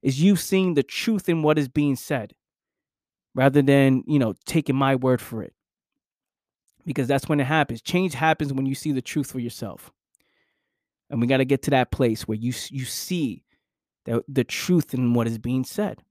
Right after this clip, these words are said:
Where, okay, let's study ourselves without limitations. Let's not get emotionally attached to what we see.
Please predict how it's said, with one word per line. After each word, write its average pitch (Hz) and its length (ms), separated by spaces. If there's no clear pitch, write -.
Where, 131 400
okay, 143 500
let's 131 220
study 165 460
ourselves 156 640
without 147 380
limitations. 151 760
Let's 117 240
not 151 280
get 165 120
emotionally 160 720
attached - 680
to - 100
what 135 300
we 151 180
see. 139 460